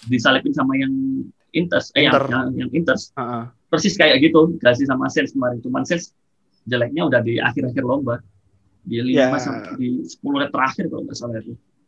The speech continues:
Speaker 1: Habis
Speaker 2: Ya,
Speaker 1: baru
Speaker 2: yang,
Speaker 1: dari
Speaker 2: yang, yang seru kemarin ya ini stintnya Perez yang lima puluh tiga lap lebih pakai
Speaker 1: Ya,
Speaker 2: medium.
Speaker 1: mungkin itu stintnya
Speaker 2: Itu,
Speaker 1: Ferrari,
Speaker 2: itu seru
Speaker 1: ya.
Speaker 2: tuh.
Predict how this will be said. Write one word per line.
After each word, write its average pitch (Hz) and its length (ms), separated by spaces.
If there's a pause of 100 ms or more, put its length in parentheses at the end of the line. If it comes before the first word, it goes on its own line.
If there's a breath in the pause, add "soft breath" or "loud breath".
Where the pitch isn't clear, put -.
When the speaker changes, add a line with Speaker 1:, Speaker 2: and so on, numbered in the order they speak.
(280)
Speaker 1:
Habis 110 240
Speaker 2:
Ya, 180 80
Speaker 1:
baru 190 320
Speaker 2:
yang, 175 240
Speaker 1:
dari - 140
Speaker 2:
yang, 170 200 (320)
yang 165 180
seru 175 240
kemarin 175 380
ya 170 160
ini 160 320
stintnya 143 460
Perez 143 420
yang 139 140
lima 139 240
puluh 147 160
tiga 135 240
lap 135 240 (180)
lebih 135 480
pakai 123 400
Speaker 1:
Ya, 123 60
Speaker 2:
medium. 127 480
Speaker 1:
mungkin 120 180
itu - 180 (120)
stintnya 113 340
Speaker 2:
Itu, 131 140
Speaker 1:
Ferrari, 113 160
Speaker 2:
itu 156 100
seru 139 220
Speaker 1:
ya. 113 80
Speaker 2:
tuh. 127 120